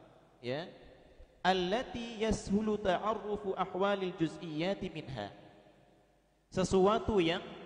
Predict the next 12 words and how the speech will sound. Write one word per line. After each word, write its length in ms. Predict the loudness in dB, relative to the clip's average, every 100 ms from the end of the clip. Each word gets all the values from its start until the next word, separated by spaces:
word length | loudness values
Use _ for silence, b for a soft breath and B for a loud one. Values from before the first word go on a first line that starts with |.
| -16 -2
global, 640 | 4 4 4 2 2 0
yang 240 | 2 2 4
universal, 640 | 2 2 0 0 0 0 0 2
yang 180 | 0 0
mana 240 | -4 -2
dengannya 480 | -2 -4 -6 -6 -6 0
gampang 720 | 2 2 -2 0 0 -4 -14 -16 -18 -20 -20 -20 -4
kita 320 | -2 6 4
kenali 640 | 4 0 2 2 2 -2 0
kondisi-kondisi 1400 | 4 4 2 -4 -4 -4 0 2 0 -2 -4 -4 -6 -4
cabang 560 | 0 0 2 2 2 4
dari, 320 | 2 2